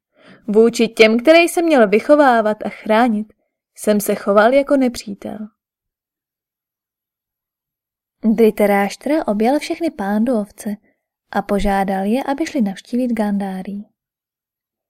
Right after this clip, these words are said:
Než předstoupili před královnu, šel k ní Vyasadeva. Rishi viděl do srdcí a myslí všech bytostí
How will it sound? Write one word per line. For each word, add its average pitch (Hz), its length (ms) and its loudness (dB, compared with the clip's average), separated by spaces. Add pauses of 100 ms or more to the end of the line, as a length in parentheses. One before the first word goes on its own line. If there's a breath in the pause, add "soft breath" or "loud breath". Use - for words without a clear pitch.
(540)
Než 208 300 0
předstoupili 247 640 -2
před 226 220 -10
královnu, 214 680 -4 (120)
šel 202 260 -8
k - 120 -12
ní 254 140 -2
Vyasadeva. 202 720 -6 (1800)
Rishi 214 380 0
viděl 277 340 4
do 214 100 -4
srdcí 202 540 -4
a 196 120 -4
myslí 196 380 -4
všech 277 220 -4
bytostí 220 680 -8